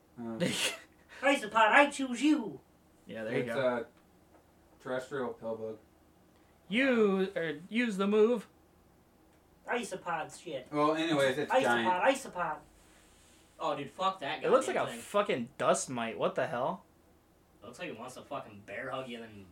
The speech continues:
Speaker 3: fucking mug your ass.
Speaker 2: <laughs> Is that a
Speaker 3: Goblin
Speaker 2: goblin shark?
Speaker 3: shark.
Speaker 1: Yeah.
Speaker 3: Goblin, he's nut shark.
Speaker 2: That thing looks disgusting. Still. That was even worse picture.
Speaker 1: Yeah.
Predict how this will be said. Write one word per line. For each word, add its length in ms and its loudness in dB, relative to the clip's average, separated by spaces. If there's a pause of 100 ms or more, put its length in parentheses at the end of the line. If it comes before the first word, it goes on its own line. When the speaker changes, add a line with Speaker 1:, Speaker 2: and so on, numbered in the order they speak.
(120)
Speaker 3:
fucking 280 -8
mug 220 -12
your 180 -12
ass. 380 -12
Speaker 2:
<laughs> 1600 -20
Is 80 -14
that 100 -6
a 40 -6
Speaker 3:
Goblin 20 -4
Speaker 2:
goblin 340 -4
shark? 260 -2
Speaker 3:
shark. 100 -6
Speaker 1:
Yeah. 220 -2 (500)
Speaker 3:
Goblin, 240 -12
he's 200 -10
nut 280 0
shark. 460 0
Speaker 2:
That 120 -6
thing 200 2
looks 240 -2
disgusting. 680 -4 (220)
Still. 460 0 (480)
That 140 4
was 140 4
even 220 -4
worse 220 -2
picture. 440 -10 (140)
Speaker 1:
Yeah. 260 -4